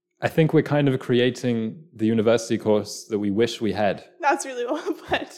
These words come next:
Speaker 2: yeah.
Speaker 1: You mentioned that I was graduate of environmental science. You took sustainability,
Speaker 2: Mm-hmm.
Speaker 1: which is a more well-rounded but,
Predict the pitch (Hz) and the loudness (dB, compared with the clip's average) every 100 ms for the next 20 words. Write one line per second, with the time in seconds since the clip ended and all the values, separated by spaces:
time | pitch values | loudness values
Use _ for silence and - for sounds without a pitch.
0 | - - 170 151 143 - 135 113 120 120 | -6 0 4 4 4 2 0 4 4 4
1 | 117 113 113 104 107 104 101 98 104 92 | 2 2 2 2 -2 -2 -2 0 0 -2
2 | - 123 120 104 101 110 - - 104 98 | -2 0 0 -2 -6 -8 -10 -8 -6 -2
3 | 110 113 107 110 107 - 311 285 269 247 | 2 2 2 -2 -4 -6 -8 -6 -6 -6
4 | 98 107 107 107 104 107 110 107 104 101 | -4 0 2 4 4 4 2 2 0 0
5 | 98 | -4